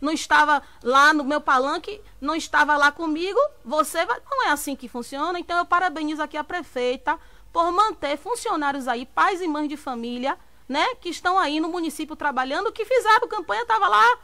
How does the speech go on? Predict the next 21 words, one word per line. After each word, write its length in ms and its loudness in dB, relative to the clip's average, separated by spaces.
na 300 2
gestão 520 -2
e 120 -6
continuaram 720 2
pelos 240 -8
méritos, 580 -4
né? 120 -2
Então, 220 -4
graças 400 2
a 120 -2
Deus, 320 -2
prefeita, 420 -14
e, 60 -10
e 40 -18
continue 500 -6
assim, 520 -4
com 100 -6
esse 220 -4
coração, 680 0
com 180 -8
olhar 340 0